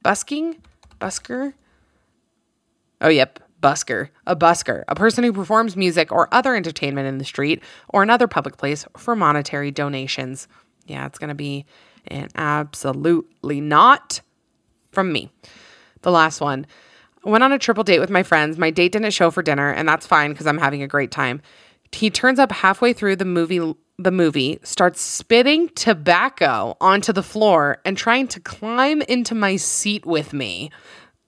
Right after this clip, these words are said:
<laughs> Honestly, the worst part of that is that he was trying to climb in your seat with you.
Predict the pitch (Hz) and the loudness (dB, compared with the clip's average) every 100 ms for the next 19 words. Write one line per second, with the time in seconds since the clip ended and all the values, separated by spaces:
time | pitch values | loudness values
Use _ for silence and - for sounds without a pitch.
0 | - 247 - - - - - - - 240 | -6 -6 -6 -16 -20 -20 -20 -6 2 4
1 | 254 - 285 302 - - _ - 170 165 | 2 0 0 0 -2 -14 _ -2 -2 -2
2 | 147 151 220 - - 139 170 180 247 320 | 0 2 0 -2 -2 0 0 -2 -4 -6
3 | 330 _ _ _ _ _ _ _ - 190 | -10 _ _ _ _ _ _ _ -6 -4
4 | 165 170 190 196 - - - 160 165 165 | -2 -4 -4 -8 -8 -14 -12 -10 -8 -10
5 | - 151 147 143 139 135 - - - 104 | -8 -6 -4 -4 -6 -10 -10 -12 -10 -10
6 | - | -10